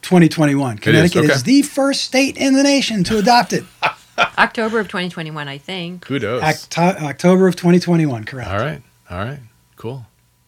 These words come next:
Speaker 2: So, so the modeling pathway now, I mean, do, do you, does anybody have any idea how many people go prescriptive versus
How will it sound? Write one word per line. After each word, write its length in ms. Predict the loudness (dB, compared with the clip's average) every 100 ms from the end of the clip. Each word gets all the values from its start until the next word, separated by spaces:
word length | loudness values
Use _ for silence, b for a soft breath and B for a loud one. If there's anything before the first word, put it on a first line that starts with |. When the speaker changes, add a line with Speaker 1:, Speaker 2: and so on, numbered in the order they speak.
| _ b b b b b b b b b b b b
Speaker 2:
So, 260 | -2 0 0
so 180 | 0 2
the 100 | 2
modeling 580 | 2 2 2 2 0 0
pathway 420 | 0 0 0 0
now, 460 | 0 0 0 -4
I 80 | -4
mean, 180 | -2 0
do, 140 | -2
do 180 | -2 -2
you, 180 | 0 0
does 160 | 0 -2
anybody 360 | 0 0 0
have 180 | 0 0
any 180 | 0 -2
idea 300 | -2 0 -2
how 100 | -2
many 160 | -6
people 240 | -6 -8 -8
go 160 | -8
prescriptive 580 | -10 -12 -10 -10 -6 -8
versus 600 | -8 -10 -8 -10 -12 -16